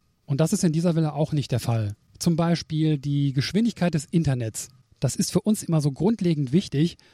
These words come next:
mit einer ganz langsamen Leitung. Da haben wir immer Schwierigkeiten. Obwohl im Inserat gestanden hat, dass es eine High-Speed-Internetverbindung gibt,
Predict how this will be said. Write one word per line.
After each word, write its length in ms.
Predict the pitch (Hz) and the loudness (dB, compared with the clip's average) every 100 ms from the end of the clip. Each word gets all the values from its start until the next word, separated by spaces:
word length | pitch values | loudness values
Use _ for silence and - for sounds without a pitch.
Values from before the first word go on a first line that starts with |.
| _ | _
mit 160 | 151 156 | 0 2
einer 180 | 143 131 | 0 2
ganz 280 | 165 190 | 0 0
langsamen 380 | 160 156 151 147 | 0 0 0 2
Leitung. 560 | 135 151 202 151 151 196 _ | 2 0 0 0 0 -2 _
Da 100 | - | 0
haben 100 | 147 | 0
wir 80 | 156 | 0
immer 160 | 151 147 | 2 0
Schwierigkeiten. 760 | 202 214 147 131 117 110 98 _ _ | 2 0 0 0 -2 -4 -10 _ _
Obwohl 320 | - 135 170 175 | -2 0 2 2
im 180 | 220 240 | 2 2
Inserat 420 | 208 170 156 165 | 0 0 0 0
gestanden 500 | 160 - 175 190 147 | -2 0 0 0 0
hat, 200 | 151 139 - - - | 0 -2 -12 -20 -2
dass 140 | 143 | -2
es 100 | 147 | 0
eine 320 | 143 127 104 | 0 -2 0
High-Speed-Internetverbindung 1300 | 127 208 - - 165 - 202 214 143 131 127 127 123 120 | 0 0 -2 -2 -2 0 -2 0 -2 0 0 0 0 0
gibt, 320 | 151 - | -2 -2